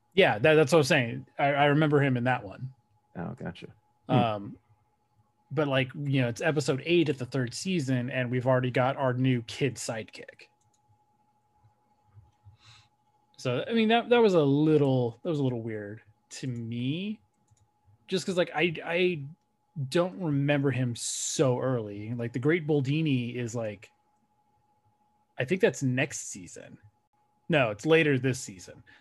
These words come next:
Speaker 1: Um,
Speaker 2: It's, like, the very, towards the end.
Speaker 1: Yeah,
Speaker 2: Thirty,
Speaker 1: it's, it's, like,
Speaker 2: thirty.
Speaker 1: episode thirty something, thirty-eight.
Speaker 2: Yeah.
Speaker 1: Um, but yeah, I, and it's, it's weird, like, <sighs>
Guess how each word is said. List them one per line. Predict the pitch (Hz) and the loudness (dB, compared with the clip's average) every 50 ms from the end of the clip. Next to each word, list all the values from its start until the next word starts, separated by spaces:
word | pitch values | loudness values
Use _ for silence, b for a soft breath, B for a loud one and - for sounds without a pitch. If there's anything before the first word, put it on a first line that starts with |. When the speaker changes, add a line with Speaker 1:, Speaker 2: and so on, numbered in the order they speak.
| b b b - | b b b 0
Speaker 1:
Um, | 139 139 135 123 113 107 98 98 98 107 _ _ _ _ _ _ _ _ _ _ _ _ _ _ _ _ _ _ _ _ _ _ _ _ _ - | 2 2 2 2 0 -4 -8 -12 -16 -18 _ _ _ _ _ _ _ _ _ _ _ _ _ _ _ _ _ _ _ _ _ _ _ _ _ -12
Speaker 2:
It's, | - 101 - | -6 2 4
like, | 143 113 92 | 4 4 4
the | 95 | 4
very, | 90 95 92 - - 87 90 - _ - | 4 4 4 4 2 -2 -4 -4 _ -2
towards | - 160 156 120 101 | 2 4 4 4 4
the | 92 95 | 2 2
end. | 92 85 85 - - _ _ - - | 2 2 -2 -6 -10 _ _ -6 0
Speaker 1:
Yeah, | 170 160 143 - - | 2 4 4 4 4
Speaker 2:
Thirty, | - - 165 | 2 0 0
Speaker 1:
it's, | 147 170 | -2 -2
it's, | 175 127 135 | -2 0 0
like, | 160 143 | 0 0
Speaker 2:
thirty. | 143 | 0
Speaker 1:
episode | 131 135 - 139 120 - | -2 -2 -4 -6 -4 -2
thirty | 123 117 110 107 98 | -4 -4 -4 -6 -10
something, | - 113 104 101 - 104 101 101 | -10 -10 -12 -10 -12 -12 -12 -10
thirty-eight. | - 117 107 104 104 101 101 85 | -12 -12 -12 -10 -12 -12 -12 -12
Speaker 2:
Yeah. | 80 78 78 85 B B B B | -12 -12 -12 -12 B B B B
Speaker 1:
Um, | - 139 139 135 127 120 113 107 104 104 117 131 - _ _ _ _ _ _ _ _ _ _ _ _ _ _ _ - _ _ _ _ _ _ _ _ _ _ _ _ _ _ _ _ _ _ _ _ - | 0 0 2 2 2 0 -2 -6 -8 -10 -14 -16 -18 _ _ _ _ _ _ _ _ _ _ _ _ _ _ _ -20 _ _ _ _ _ _ _ _ _ _ _ _ _ _ _ _ _ _ _ _ 0
but | 165 190 | 4 4
yeah, | 214 196 139 123 - 147 | 6 4 4 0 -2 0
I, | 160 170 175 175 180 175 - _ _ _ _ _ _ - | 2 4 6 4 4 2 -4 _ _ _ _ _ _ 0
and | 214 226 | 0 2
it's, | 233 202 214 147 - | 2 2 0 -4 -2
it's | 233 208 175 135 - | 0 0 0 0 2
weird, | 185 254 247 226 175 175 | 2 4 6 6 6 4
like, | 160 143 135 - _ _ _ _ _ | 2 2 0 -4 _ _ _ _ _
<sighs> | _ _ _ - | _ _ _ -10